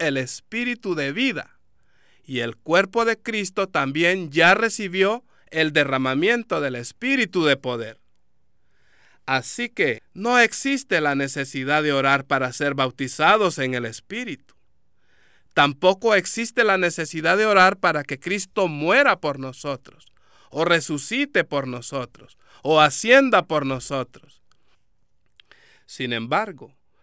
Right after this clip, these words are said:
sí necesitamos orar para que el Señor nos dé la experiencia de conocer la plenitud del Espíritu, tanto como vida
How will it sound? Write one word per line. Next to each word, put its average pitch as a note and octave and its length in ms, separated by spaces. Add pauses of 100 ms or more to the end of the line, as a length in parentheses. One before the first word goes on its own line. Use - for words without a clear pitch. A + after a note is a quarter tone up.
(160)
sí - 240
necesitamos F#3 840
orar F3 400
para C#3+ 280
que C3 140
el B2+ 80
Señor D3+ 480
nos D#3 280
dé F#3+ 120
la G#3 140
experiencia F3+ 880
de C#3 120
conocer D3 800 (420)
la C3 200
plenitud C#3+ 600
del A#3 160
Espíritu, F3+ 800 (600)
tanto G#3+ 420
como C#3 320
vida A#3 480